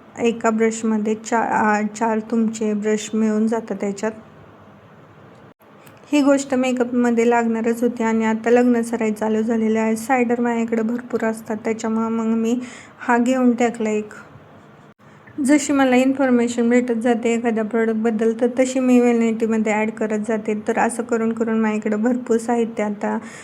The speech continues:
मेकअपचं पण भरपूर झालेलं आहे. मी रील्स काढत नाही किंवा प्रेझेंटेबल राहत नाही, याचा अर्थ असा नाही की मी एकदम चांगली मेकअप आर्टिस्ट नाही आहे किंवा हेअरस्टायलिस्ट नाही आहे किंवा ब्युटिशियन नाही आहे.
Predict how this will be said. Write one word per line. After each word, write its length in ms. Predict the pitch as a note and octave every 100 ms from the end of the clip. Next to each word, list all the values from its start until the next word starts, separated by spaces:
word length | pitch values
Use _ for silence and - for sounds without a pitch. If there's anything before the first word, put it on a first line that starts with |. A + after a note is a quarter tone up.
| - A3
मेकअपचं 540 | B3+ B3 B3 G#3+ A#3
पण 320 | A3+ A3+ A3+
भरपूर 320 | B3 B3 B3
झालेलं 480 | G#3+ A#3+ A#3 G#3 G#3
आहे. 520 | G#3+ G#3 G#3+ B3 B3 - - - - - - _ - - C4+
मी 220 | C#4 C#4+
रील्स 320 | C#4+ C#4+ C#4
काढत 360 | C#4+ C4 B3+ B3
नाही 180 | B3
किंवा 200 | B3 B3 A#3+
प्रेझेंटेबल 640 | B3+ B3 A#3+ A#3 A3 A#3
राहत 260 | A#3 A#3 A3+
नाही, 180 | A3+ A3+
याचा 300 | A#3 A#3 A3
अर्थ 220 | A3+ A3+
असा 300 | A3+ A3+ A3+
नाही 360 | A3 A3 A3+ A3
की 100 | A3+
मी 380 | A3+ A#3 A#3 A3
एकदम 340 | - G#3+ A3 A3+
चांगली 360 | A3+ A3+ A3
मेकअप 380 | A3 A3 G#3+ G#3
आर्टिस्ट 420 | G#3 G#3 G#3+ G#3+ -
नाही 200 | A3 G#3+
आहे 100 | G#3+
किंवा 220 | G#3+ G#3+
हेअरस्टायलिस्ट 800 | A3 A3 G#3+ - G#3 G3+ G#3 A3+
नाही 220 | G#3+ G#3+
आहे 100 | G#3+ A3
किंवा 180 | A#3 A3+
ब्युटिशियन 640 | A3+ A#3+ A#3 G#3+ - G3+
नाही 260 | G3+ G#3
आहे. 60 | G3+